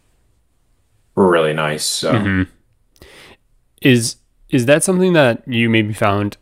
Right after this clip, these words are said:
Speaker 2: a, a tiny bit concerning about the overall showcase that they did? Is that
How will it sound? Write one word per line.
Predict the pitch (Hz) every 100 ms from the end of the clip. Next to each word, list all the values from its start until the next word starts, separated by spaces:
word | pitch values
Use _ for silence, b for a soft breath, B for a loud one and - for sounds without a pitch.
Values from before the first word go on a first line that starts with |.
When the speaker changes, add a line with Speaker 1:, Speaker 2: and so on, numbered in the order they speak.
| _
Speaker 2:
a, | 107 95 98
a | - -
tiny | - - 117 107 120
bit | 123 135
concerning | - 139 - 131 131
about | 123 120 117
the | - 123
overall | 117 117 117 113
showcase | 113 117 110 113 107
that | 113
they | 117
did? | 107 113 110 110 -
Is | 107 95
that | 98 95 -